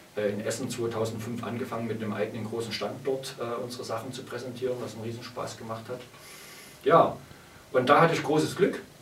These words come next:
weil war damals noch so auf dem Trichter, also ich wollte schon wieder so ein U-S-Action-Comic,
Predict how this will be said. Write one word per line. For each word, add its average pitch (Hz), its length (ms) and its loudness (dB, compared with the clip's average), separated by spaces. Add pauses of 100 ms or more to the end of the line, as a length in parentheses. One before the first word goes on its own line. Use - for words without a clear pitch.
(420)
weil 131 180 4
war 139 120 4
damals 147 260 0
noch 143 100 -2
so 143 160 0
auf - 120 -2
dem 117 160 -2
Trichter, 170 500 4
also 139 160 4
ich - 140 0
wollte 139 180 8
schon 170 300 4
wieder 143 200 4
so 139 160 2
ein 131 440 0 (200)
U-S-Action-Comic, 127 2000 0